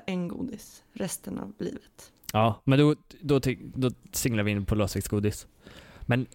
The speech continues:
Speaker 2: då har jag ju gjort en egen lösviktsgodis som är ihopbyggd av två. Eh,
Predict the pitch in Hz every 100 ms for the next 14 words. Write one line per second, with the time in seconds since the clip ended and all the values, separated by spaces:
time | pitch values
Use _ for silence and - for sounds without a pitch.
0 | - - _ - 139 143 160 135 127 175
1 | - - 139 135 131 160 151 - 98 107
2 | 92 95 - - - - 113 107 104 -
3 | - 156 131 107 - - 131 71 - -
4 | - _ - - - _ _ _ _ -
5 | 95 87 -